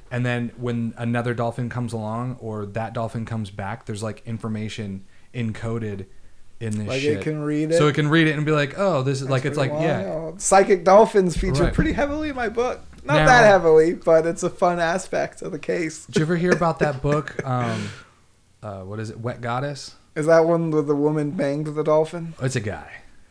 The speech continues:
Speaker 2: Oh, no! I, I thought about the
Speaker 1: Wet Goddess
Speaker 2: they,
Speaker 1: is the
Speaker 2: they
Speaker 1: one.
Speaker 2: flooded an apartment building or something.
Speaker 1: Oh, no! Yeah, that's the, um,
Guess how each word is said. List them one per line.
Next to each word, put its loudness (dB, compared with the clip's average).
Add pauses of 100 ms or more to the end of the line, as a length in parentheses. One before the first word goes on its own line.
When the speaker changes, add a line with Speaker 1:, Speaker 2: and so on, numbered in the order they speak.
(140)
Speaker 2:
Oh, 10
no! 10
I, 8
I 8
thought 6
about 6
the 4
Speaker 1:
Wet -2
Goddess 4
Speaker 2:
they, 4
Speaker 1:
is -4
the -2
Speaker 2:
they 4
Speaker 1:
one. -2
Speaker 2:
flooded 4
an 4
apartment 0
building 2
or -2
something. -4
Speaker 1:
Oh, 4
no! 4
Yeah, 2
that's -2
the, 0
um, -2